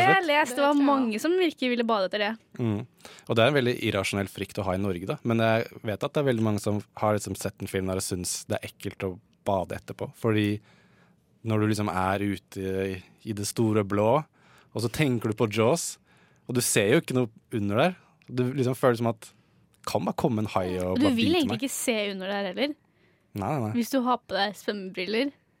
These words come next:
Speaker 1: du vil ikke se i havet. Det er masse ting der.
Speaker 3: <laughs> Ja, det er masse ting.
Speaker 1: Masse ting.
Speaker 2: <laughs> Jeg tror det er masse ting i havet.
Speaker 1: <laughs> Det er mange ting i havet. Plass, blant annet.
Speaker 2: Ja.
Speaker 1: Eh,
Speaker 3: Det er en annen
Speaker 1: haier.
Speaker 3: diskusjon.
Speaker 2: Ja.
Speaker 1: Ja.
Speaker 2: Ja, men, eh,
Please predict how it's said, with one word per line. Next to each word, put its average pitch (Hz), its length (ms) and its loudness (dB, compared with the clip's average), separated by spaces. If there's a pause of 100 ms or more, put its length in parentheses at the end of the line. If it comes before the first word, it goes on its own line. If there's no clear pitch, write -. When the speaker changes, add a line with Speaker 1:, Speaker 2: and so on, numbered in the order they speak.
Speaker 1:
du 202 100 -8
vil 214 180 -8
ikke 220 160 -6
se - 220 -6
i - 40 -8
havet. - 380 -8 (560)
Det - 80 -20
er - 0 -
masse 262 220 -14 (100)
ting - 180 -12
der. 240 240 -2 (160)
Speaker 3:
<laughs> 403 400 2
Ja, 285 120 2
det 240 120 -10
er 247 140 -6
masse - 360 -16
ting. - 160 -16 (440)
Speaker 1:
Masse 285 320 2
ting. 294 160 2
Speaker 2:
<laughs> 381 80 -6 (1900)
Jeg 104 100 -4
tror 98 120 0
det 127 60 4
er 180 80 4
masse 131 140 0
ting 95 200 -2
i 95 40 0
havet. 95 280 -2
Speaker 1:
<laughs> 277 140 -2
Det 339 120 6
er 277 100 2
mange 359 260 -2
ting 269 180 2
i 285 80 2
havet. 254 200 -2
Plass, 220 380 0
blant 381 240 -4
annet. 381 380 2
Speaker 2:
Ja. 110 240 2
Speaker 1:
Eh, 294 720 0
Speaker 3:
Det 247 220 -6
er - 40 2
en 277 60 0
annen - 0 -
Speaker 1:
haier. 254 320 4
Speaker 3:
diskusjon. 240 640 0
Speaker 2:
Ja. 101 160 -2
Speaker 1:
Ja. 311 260 2 (840)
Speaker 2:
Ja, 120 80 2
men, 143 260 2
eh, 143 240 4